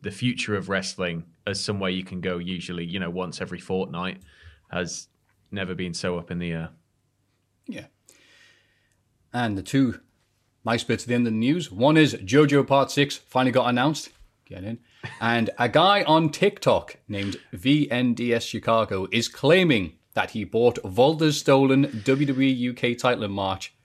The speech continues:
Speaker 2: for twenty to thirty dollars. Upon realizing it was his stolen
Speaker 1: <laughs>
Speaker 2: belt, he messaged Volta and returned it, with W W E giving him a signed replica title in return. That's a kind of nice way to end that story. Apart from the bit where the legitimate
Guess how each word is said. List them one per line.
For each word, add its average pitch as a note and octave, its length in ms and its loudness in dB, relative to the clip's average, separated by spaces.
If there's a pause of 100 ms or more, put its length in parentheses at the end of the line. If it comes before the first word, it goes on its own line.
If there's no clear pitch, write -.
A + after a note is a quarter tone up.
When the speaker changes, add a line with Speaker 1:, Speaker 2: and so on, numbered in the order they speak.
(540)
Speaker 2:
for B2 200 4
twenty D3+ 420 2
to D3+ 100 4
thirty D3+ 380 4
dollars. A#2+ 540 2 (880)
Upon D#3+ 360 2
realizing D3+ 440 6
it A2+ 100 0
was F3+ 220 4
his D3 120 2
stolen A#2 320 4
Speaker 1:
<laughs> - 0 -
Speaker 2:
belt, B2 340 2 (240)
he D#3+ 120 4
messaged F#3 440 4
Volta D#3+ 500 4
and C3+ 100 2
returned G2 380 0
it, F#2 140 -4 (340)
with G2+ 200 0 (180)
W E3+ 260 2
W C#3 220 2
E C3 40 4
giving A#2+ 280 -2
him A2 160 0
a G#2 40 -4
signed G#2+ 260 -2
replica G#2 260 -6
title G2 380 -4 (100)
in G#2 160 -6
return. F2 400 -8 (680)
That's B3 180 2
a G3+ 100 6
kind D3+ 280 2
of A2 80 0
nice G#2+ 440 0 (420)
way G#2 160 2
to - 120 -4
end G2 180 -4
that F2 100 -8
story. F#2 380 -4 (1000)
Apart C3+ 260 2
from C3 80 0
the A2 60 2
bit A2+ 200 2
where G#2+ 280 4
the A2 180 2
legitimate D#3 720 4